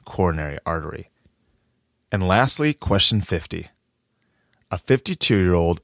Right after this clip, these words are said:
obese patient with persistent heavy menses undergoes an endometrial biopsy and is diagnosed with atypical adenomatous hyperplasia. What is the next step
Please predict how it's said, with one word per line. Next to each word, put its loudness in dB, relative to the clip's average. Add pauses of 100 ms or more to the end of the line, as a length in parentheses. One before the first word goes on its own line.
obese 2
patient -2 (120)
with -6
persistent 0
heavy 0
menses -2 (380)
undergoes 0
an -8
endometrial 2
biopsy -2 (360)
and 0
is 0
diagnosed 2
with -8
atypical -2 (460)
adenomatous 0 (120)
hyperplasia. -2 (760)
What 2
is 2
the 4
next 4
step 2